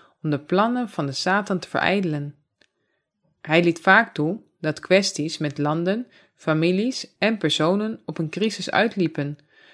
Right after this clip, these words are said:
zodat zijn ingrijpen des te duidelijker zou zijn.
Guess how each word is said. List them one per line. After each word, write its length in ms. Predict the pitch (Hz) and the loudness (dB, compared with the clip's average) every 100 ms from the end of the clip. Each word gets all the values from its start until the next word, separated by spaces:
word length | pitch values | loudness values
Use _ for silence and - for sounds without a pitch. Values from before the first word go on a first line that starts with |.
| _ | _
zodat 360 | - 180 170 156 | -6 2 2 4
zijn 280 | 196 240 254 | 4 4 2
ingrijpen 640 | 214 190 185 165 160 151 | -2 -2 0 2 0 -2
des 160 | 160 165 | -2 0
te 120 | 165 | 0
duidelijker 560 | 151 170 220 185 151 147 | 2 2 2 -2 -2 -4
zou 180 | 147 | -4
zijn. 400 | 143 147 139 147 | -4 -4 -6 -8